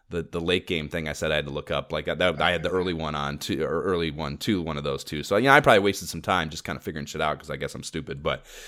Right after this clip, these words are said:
uh, it's, it's definitely an, it's definitely worth the money for sure. And, and the end of it, no question, gives you a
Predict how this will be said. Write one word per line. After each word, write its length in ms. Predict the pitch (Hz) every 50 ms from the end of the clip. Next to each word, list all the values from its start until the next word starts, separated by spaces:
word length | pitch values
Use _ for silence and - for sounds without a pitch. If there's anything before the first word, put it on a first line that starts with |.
| - - - - - - - -
uh, 80 | - 64 50 50 50 52
it's, 260 | - 80 - - - -
it's 180 | 101 101 - -
definitely 320 | - 185 135 156 147 135
an, 120 | 120 117 110
it's 200 | 104 123 127 -
definitely 260 | 190 208 165 165 151
worth 300 | 139 131 143 156 143 143
the 60 | 120 107
money 220 | 107 104 98 92
for 140 | 85 - 87
sure. 300 | - - 92 85 80 78
And, 180 | 69 82 82 -
and 340 | 92 90 90 87 85 82 - -
the 160 | 98 98 113 -
end 180 | 147 147 147 135
of 100 | 120 110
it, 140 | 104 101 104
no 180 | 107 113 113 110
question, 720 | - - - 113 104 - - - 95 87 82 80 78 - _ _ _ _ _ _ _ -
gives 280 | 85 95 92 87 82 82
you 200 | 87 87 85 80
a 280 | 76 76 73 73 71